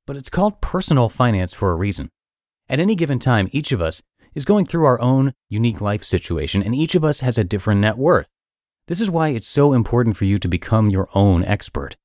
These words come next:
Only you know the full extent of your financial situation. Only you can apply financial advice to your situation correctly. My advice to buy and hold target date funds doesn't apply to a widowed woman in her sixties.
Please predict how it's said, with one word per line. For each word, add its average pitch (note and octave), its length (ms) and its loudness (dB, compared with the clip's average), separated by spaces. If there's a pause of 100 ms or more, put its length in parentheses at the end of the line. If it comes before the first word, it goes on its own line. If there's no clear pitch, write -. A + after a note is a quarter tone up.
(260)
Only G3 280 4
you D#3 300 2
know C3 280 4
the G#2 80 -2
full C3+ 220 0
extent B2 380 0
of F#2 120 0
your A2 180 2
financial B2 400 2
situation. D#2+ 640 0 (540)
Only E3 260 2
you C3 280 2
can A#2+ 140 -2
apply A2 320 -2
financial G#2 400 -2
advice E2 380 -4 (280)
to G2+ 100 -2
your A#2 180 2
situation G#2 720 0
correctly. - 500 -2 (920)
My D3+ 180 0
advice D3 400 2
to A#2+ 100 2
buy A#2 300 0
and G2+ 180 -4
hold A2+ 340 -2
target G#2+ 380 2
date D#2+ 200 -2
funds D#2+ 380 -2 (380)
doesn't E3+ 220 2
apply C3 360 0
to G#2+ 160 0
a F#2+ 60 2
widowed A2 360 2
woman A#2 260 0
in F#2 80 -2
her F#2 80 -6
sixties. - 600 -6